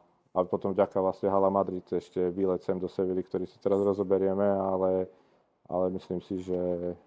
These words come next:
že tým sa to ešte znásobilo, že potom teda Real vyhral ten titul. Že akože ja, ja budem odchádzať veľmi spokojný, keď budem na Slovensku.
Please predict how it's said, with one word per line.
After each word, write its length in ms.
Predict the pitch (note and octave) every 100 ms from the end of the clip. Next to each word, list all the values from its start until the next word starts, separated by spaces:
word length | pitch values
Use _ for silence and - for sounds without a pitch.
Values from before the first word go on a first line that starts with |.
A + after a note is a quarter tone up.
| _
že 100 | G2 F2+
tým 160 | G#2 F#2+
sa 160 | G2+
to 80 | G#2
ešte 160 | F#2+ G2+
znásobilo, 560 | G2+ F#2+ F#2+ E2+ F2+
že 80 | E2+
potom 240 | - E2
teda 240 | F2+ F#2+ F2+ F#2
Real 240 | F#2+ F2+
vyhral 320 | F2+ F2 F2+
ten 160 | F2+ F2
titul. 320 | F#2 - E2+
Že 160 | F2 E2
akože 200 | - F2 F2+
ja, 160 | G#2+
ja 80 | -
budem 240 | C3 C3 A#2+
odchádzať 320 | A2 A#2 G#2
veľmi 240 | G#2 G2+
spokojný, 400 | - F2+ - F2 F2
keď 60 | F2+ F2+
budem 100 | F2+
na 60 |
Slovensku. 480 | - F2+ F2 - -